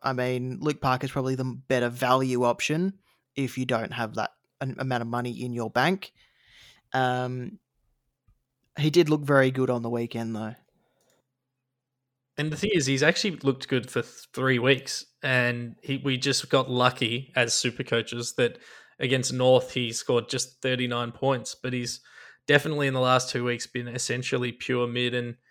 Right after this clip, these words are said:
Speaker 2: there is threat for him to go forward and kick goals if required. So I think he's a, a fantastic value option, Patch.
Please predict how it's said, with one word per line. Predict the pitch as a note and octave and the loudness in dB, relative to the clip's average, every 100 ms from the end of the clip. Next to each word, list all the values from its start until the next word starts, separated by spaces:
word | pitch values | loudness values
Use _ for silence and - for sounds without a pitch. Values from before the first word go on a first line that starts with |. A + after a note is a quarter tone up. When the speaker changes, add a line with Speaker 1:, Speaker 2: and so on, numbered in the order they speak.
| _ _ _ _ _ - | _ _ _ _ _ 4
Speaker 2:
there | D3 D3 | 6 6
is | C3 - | 2 -2
threat | - C3+ C3+ | 2 2 2
for | C3+ | 0
him | B2+ B2+ | 0 0
to | B2 | 2
go | B2+ B2 | 4 4
forward | C3 B2 | 0 -2
and | A#2+ | -2
kick | - B2+ | -6 -6
goals | - B2 A#2 | -2 -2 -2
if | A#2+ - | -8 -10
required. | - B2 A#2 | -4 0 0
So | - C3 | 0 0
I | |
think | B2+ C#3 | 0 -2
he's | C#3 B2+ | -2 -4
a, | B2+ - | -6 -6
a | B2+ | -4
fantastic | C3+ B2+ B2 C3 - B2+ - | -2 -2 2 0 2 -4 -6
value | B2+ B2+ B2 A#2 A#2 A#2+ - | -4 0 0 -2 -4 -6 -4
option, | A#2+ - - B2+ C3 | -4 -4 -8 -8 -6
Patch. | - B2+ C#3 - - | -4 -4 -4 -8 -10